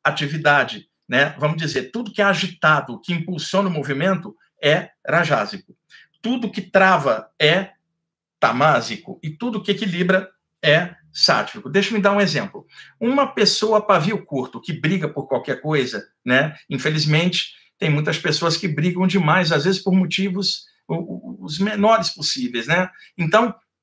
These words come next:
uma pessoa que estoura fácil, quer brigar, quer bater,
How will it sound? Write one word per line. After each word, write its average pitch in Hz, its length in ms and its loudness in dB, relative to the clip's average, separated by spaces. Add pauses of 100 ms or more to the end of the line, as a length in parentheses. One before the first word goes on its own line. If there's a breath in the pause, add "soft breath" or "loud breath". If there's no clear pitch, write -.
(540)
uma 160 180 2
pessoa 185 320 2
que 190 60 -4
estoura 185 400 2
fácil, 151 400 2
quer 160 100 0
brigar, 143 480 0
quer 147 120 -2
bater, 131 560 0